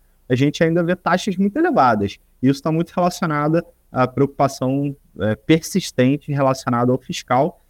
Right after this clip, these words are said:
Inclusive, essa semana, noticiário muito, muito confuso do ponto de vista político-econômico. É, o governo enviou uma medida provisória que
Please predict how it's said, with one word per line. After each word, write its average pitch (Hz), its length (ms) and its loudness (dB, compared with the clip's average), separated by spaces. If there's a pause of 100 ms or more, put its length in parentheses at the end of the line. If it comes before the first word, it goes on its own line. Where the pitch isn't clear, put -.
(160)
Inclusive, 123 480 2
essa - 180 -2
semana, 127 560 0 (240)
noticiário 127 500 2
muito, 190 680 2 (320)
muito 165 260 -2
confuso 160 880 2 (240)
do 113 160 2
ponto 127 300 -2
de 120 100 4
vista 123 340 2
político-econômico. 127 1500 0 (340)
É, 113 140 0
o 113 80 2
governo 123 800 0 (500)
enviou 123 400 0
uma 151 160 0
medida 127 300 0
provisória 120 520 0
que - 120 -14